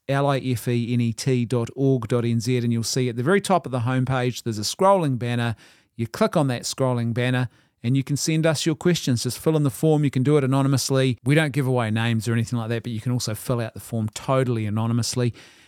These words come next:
and, uh, ask any question at all that you want to or suggest topics, and we will happily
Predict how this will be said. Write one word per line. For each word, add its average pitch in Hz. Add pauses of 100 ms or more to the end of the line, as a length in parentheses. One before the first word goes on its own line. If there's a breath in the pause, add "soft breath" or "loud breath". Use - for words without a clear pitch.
(120)
and, 135
uh, 139
ask 156
any 170
question 139
at 120
all 127
that 113
you 120
want 131
to 139
or 117
suggest 117
topics, -
and 113
we 120
will 113
happily 110